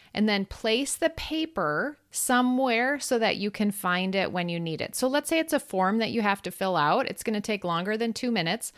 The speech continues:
I want you to schedule that task fill out form on your calendar.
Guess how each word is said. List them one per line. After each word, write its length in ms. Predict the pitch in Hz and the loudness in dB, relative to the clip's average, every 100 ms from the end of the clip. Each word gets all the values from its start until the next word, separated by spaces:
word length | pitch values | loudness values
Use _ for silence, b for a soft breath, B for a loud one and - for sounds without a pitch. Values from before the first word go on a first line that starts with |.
| B B B - | B B B -2
I 60 | |
want 160 | 208 208 | 2 2
you 60 | 220 | 2
to 100 | 247 | 0
schedule 640 | - - 202 202 233 220 | -2 2 2 2 0 2
that 340 | 196 170 - | 2 2 0
task 640 | - - 175 170 233 - - | -8 -4 0 0 -2 -10 -14
fill 400 | - - 180 214 | -10 -4 -2 0
out 240 | 214 - | 0 -2
form 480 | - 240 180 180 214 _ | -2 0 0 -2 -6 _
on 300 | 190 190 196 | 2 4 2
your 100 | 185 | 0
calendar. 640 | 185 196 180 165 151 - | -4 -4 -2 -2 -6 -6